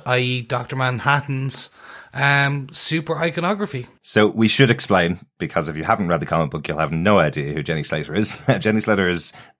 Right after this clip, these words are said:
Speaker 2: kind of the first girlfriend of John Osterman. Um, she is the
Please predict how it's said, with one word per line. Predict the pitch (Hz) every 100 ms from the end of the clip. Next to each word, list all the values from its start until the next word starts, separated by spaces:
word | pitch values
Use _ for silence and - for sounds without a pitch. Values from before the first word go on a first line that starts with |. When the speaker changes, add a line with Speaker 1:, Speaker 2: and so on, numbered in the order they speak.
| -
Speaker 2:
kind | - 110
of | 101
the | 104
first | - 95 -
girlfriend | 95 92 92 92 92 90 -
of | 85 82 78
John | 87 82
Osterman. | 85 - 90 85 82 - - -
Um, | 76 73 71
she | - 80 78
is | 73
the | - 80 73